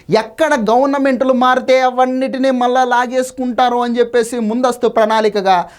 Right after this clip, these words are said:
అక్కడ ఒక ట్రిపుల్ ఐటీని తీసుకొని వచ్చి పెట్టి, భూముల్ని ఎట్లా కాపాడుకున్నారో, అట్లా ఈ భూములన్నిటిని కూడా కబ్జా చేసేసుకొని, జగన్మోహన్ రెడ్డి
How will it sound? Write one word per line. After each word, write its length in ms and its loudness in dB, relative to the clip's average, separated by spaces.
అక్కడ 320 0
ఒక 200 2
ట్రిపుల్ 420 2
ఐటీని 240 0
తీసుకొని 380 0
వచ్చి 120 -6
పెట్టి, 420 0
భూముల్ని 500 0
ఎట్లా 160 -2
కాపాడుకున్నారో, 960 -2
అట్లా 380 0
ఈ 140 6
భూములన్నిటిని 840 0
కూడా 140 2
కబ్జా 440 0
చేసేసుకొని, 680 0
జగన్మోహన్ 680 0
రెడ్డి 340 0